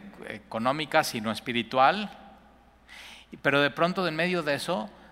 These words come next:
Dios está dando gracia a un general en extranjero y al mismo tiempo está levantando más profetas de Dios. Y ya no caben,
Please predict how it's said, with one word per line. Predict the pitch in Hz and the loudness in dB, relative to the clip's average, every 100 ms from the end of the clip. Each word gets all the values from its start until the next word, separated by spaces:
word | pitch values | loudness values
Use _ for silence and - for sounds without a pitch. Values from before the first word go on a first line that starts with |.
| - | -8
Dios | 131 151 160 | 0 4 4
está | 175 160 156 151 | 2 2 6 8
dando | 143 147 147 | 8 4 4
gracia | 135 135 139 - 180 226 202 - - | 6 6 6 4 0 -2 -8 -16 -6
a | 123 | -2
un | 123 143 | -2 0
general | 147 131 113 113 175 226 - - - - | 0 2 4 4 2 -4 -12 -18 -18 -8
en | 110 110 104 101 - - - | -4 -2 -4 -8 -14 -20 -18
extranjero | 117 - 117 104 135 143 196 208 - - - - | -10 -4 -2 2 4 4 2 -2 -10 -16 -16 -4
y | 123 | 4
al | 127 | 4
mismo | 147 175 185 196 | 6 2 4 2
tiempo | 160 156 160 190 | 2 0 2 0
está | 170 - 160 | 2 6 6
levantando | 160 139 147 151 | 6 6 4 2
más | 143 131 | 2 0
profetas | - 139 - 135 123 - | 0 -2 0 0 0 -2
de | 120 | -4
Dios. | 110 120 98 - - - - - - - - | -4 -4 -6 -12 -20 -20 -20 -20 -20 -20 -10
Y | 127 127 147 | -6 -6 4
ya | 151 175 | 6 8
no | 180 | 8
caben, | 180 175 143 | 8 8 8